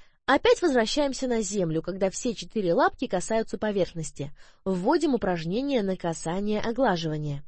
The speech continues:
Девятое. Касание правой лопатки с усилием, как будто мягкий-мягкий и медленный толчок. Десятое.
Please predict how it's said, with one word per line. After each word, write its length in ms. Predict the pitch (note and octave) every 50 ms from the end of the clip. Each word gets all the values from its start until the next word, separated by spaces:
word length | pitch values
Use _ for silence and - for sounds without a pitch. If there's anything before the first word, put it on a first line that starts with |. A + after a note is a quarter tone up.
| - _ _ _ _ _ _
Девятое. 560 | F#3+ C4 D#4 D4+ A#3 F3+ E3 - D#3 - - - - - - _ _ _ _
Касание 500 | A#3+ A#3 - - D4 F4+ F#4 F4+ E4+ C#4+
правой 360 | - - A#3 A#3 A3+ G3+ G3
лопатки 500 | F#3+ F#3 F3+ - C4 C#4+ C#4+ - - A#3+
с 100 | G#3+ -
усилием, 640 | B3 A#3+ - - - D#4 C#4 A3 F3 D#3+ D#3+ E3 -
как 180 | G3 G#3 G#3+
будто 300 | B3 E4+ E4+ - - C4+
мягкий-мягкий 1000 | B3 A#3+ B3+ D4 E4 E4 - - - C#4+ C#4 A#3+ A3+ B3 C#4 D4 - - - C#4
и 140 | - B3 A#3+
медленный 500 | A3 G#3 G#3+ A3+ A3+ A3+ A3+ G#3+ G#3+ G3+
толчок. 520 | - F#3+ F#3 - - - C#3+ C#3+ - - - - - _ _ _ _ _ _ _
Десятое. 680 | F3+ G#3+ C4+ C#4+ - F4 C#4 G#3+ - - F3 E3+ E3